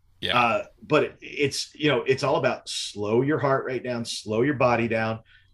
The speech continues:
Speaker 2: transition to the next move, understand what it is you're trying to sell these people.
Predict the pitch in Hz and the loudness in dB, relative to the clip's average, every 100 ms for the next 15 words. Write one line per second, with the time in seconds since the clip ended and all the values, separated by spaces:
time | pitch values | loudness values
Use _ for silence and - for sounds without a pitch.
0 | - - 110 101 87 117 120 143 135 127 | -16 -8 -6 -6 -2 0 0 -4 -4 -4
1 | 123 123 - 120 120 - 160 202 - 196 | -2 -2 0 0 0 -2 -2 -2 0 0
2 | 131 147 165 165 - 147 - 127 113 135 | 2 2 2 -2 -2 -4 -2 0 0 -2
3 | 131 - 269 226 104 - 101 - - | -6 -4 -2 -2 -2 -4 -12 -14 -20